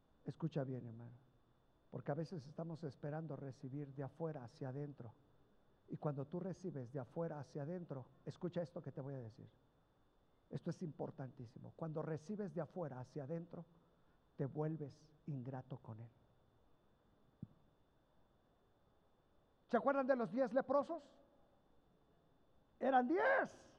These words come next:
"Sanos, vayan al sacerdote y preséntense allá".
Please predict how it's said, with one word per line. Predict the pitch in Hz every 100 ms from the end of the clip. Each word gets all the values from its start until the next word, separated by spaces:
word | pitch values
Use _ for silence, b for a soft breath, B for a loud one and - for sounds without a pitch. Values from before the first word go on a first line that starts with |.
| - - - - - - - - - - - - - - - - - - - _ - - - - - - - -
"Sanos, | - 403 440 403 330 - - 151
vayan | 359 381 370
al | 330 330 269
sacerdote | 311 - 311 320 381 415 370 330
y | 269
preséntense | 320 294 311 381 370 302 277 262
allá". | 262 -